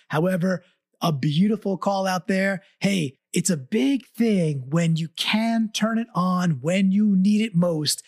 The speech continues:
and you can get home. This team a couple of years ago just could never, we just couldn't get home. So it was a little bit struggling in the middle, middle of the game. And when we needed to turn it up, we did so. We got home. Jonathan's calling it out,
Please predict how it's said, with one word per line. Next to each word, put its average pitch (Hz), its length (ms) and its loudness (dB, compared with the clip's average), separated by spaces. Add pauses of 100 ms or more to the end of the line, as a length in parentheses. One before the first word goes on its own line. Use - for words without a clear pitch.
(180)
and 156 180 4
you 151 80 -2
can 135 300 -8
get - 400 -2 (140)
home. 135 420 -2 (320)
This 135 160 -2
team 226 400 2
a 165 40 0
couple 165 300 -4
of 196 60 0
years 240 320 2
ago 170 420 0 (320)
just - 220 0
could 185 120 0
never, 156 460 -2
we 135 140 -12
just - 240 -4
couldn't 180 400 -4
get 151 180 -4
home. 135 320 -4
So 151 180 0
it 143 40 0
was 143 120 -4
a 165 60 -6
little 330 380 -2
bit 302 160 -4
struggling 254 560 0
in 214 60 6
the 208 60 4
middle, 240 320 -2
middle 269 200 2
of 233 80 0
the 233 80 0
game. 220 420 0 (300)
And 220 420 2
when 165 100 0
we 143 140 -2
needed 208 280 2
to 254 60 -4
turn 240 280 0
it 220 60 -2
up, 240 240 -2 (400)
we 117 100 -20
did 214 240 2
so. 240 380 -2 (100)
We 131 100 -10
got 180 280 -2
home. 202 340 0 (160)
Jonathan's 175 460 -2
calling 202 360 0
it 185 80 0
out, 196 240 -2